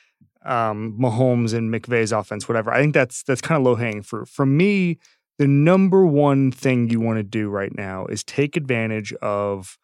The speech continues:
what defenses present you. And that means everything over the middle of the field. And I, I think that that's even gonna grow this year. I s-, I think that, um, you know,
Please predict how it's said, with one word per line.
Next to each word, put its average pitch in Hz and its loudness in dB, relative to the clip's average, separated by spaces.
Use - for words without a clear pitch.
what 113 0
defenses 110 -4
present 98 -10
you. - -14
And 120 -4
that 151 2
means 135 0
everything 156 2
over 143 0
the 135 0
middle 131 2
of 131 0
the 127 -2
field. 107 -10
And 117 -2
I, 120 -4
I 156 -2
think 175 0
that 131 -2
that's 127 0
even 127 -2
gonna 113 -4
grow 107 -2
this 151 -6
year. 180 -4
I 123 -4
s-, - -6
I 120 -4
think 135 -4
that, 113 -2
um, 107 -4
you 139 -6
know, 110 -6